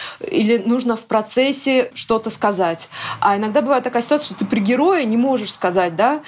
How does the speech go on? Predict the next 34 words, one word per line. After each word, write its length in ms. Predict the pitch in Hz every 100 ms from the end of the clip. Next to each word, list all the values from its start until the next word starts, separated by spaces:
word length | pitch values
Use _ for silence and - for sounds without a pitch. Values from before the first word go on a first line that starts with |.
| - - -
а 360 | 202 202 196
она 180 | - 233
должна 240 | 269 247 254
сама 300 | 254 247 220
догадаться. 760 | 190 180 180 170 - - - - -
И 220 | - 196
когда 260 | 196 214 220
ты 140 | 220
снимаешь, 420 | 269 294 285 277 269
например, 280 | 233 226
у 40 | 220
тебя 180 | 202 226
нет 180 | 233
такой 220 | 226 196 190
проблемы. 540 | 190 175 180 175 165 - - -
Ну, 180 | 214
то 80 | 254
есть 140 | 262 262
ты 160 | 262
имеешь 360 | 220 247 262 247
больше 380 | 196 269 277 233
возможности 800 | 214 214 269 262 254 - 240 226 - -
делать 280 | 190 254 247
что-то 300 | - 240 233
спонтанное, 920 | 226 240 220 202 262 339 254 196 180 - - -
э, 120 | -
больше 360 | 180 220 247 233
возможностей 520 | 208 208 247 240 214
для, 840 | 175 196 208 226 226 220 202 196 190 185 175 - -
для 180 | 190 214
каких-то 320 | 240 247 -
спонтанных, 600 | 220 226 220 233 202 190 190
э, 500 | 185 180 175 165 160
вещей. 420 | 180 190 - 160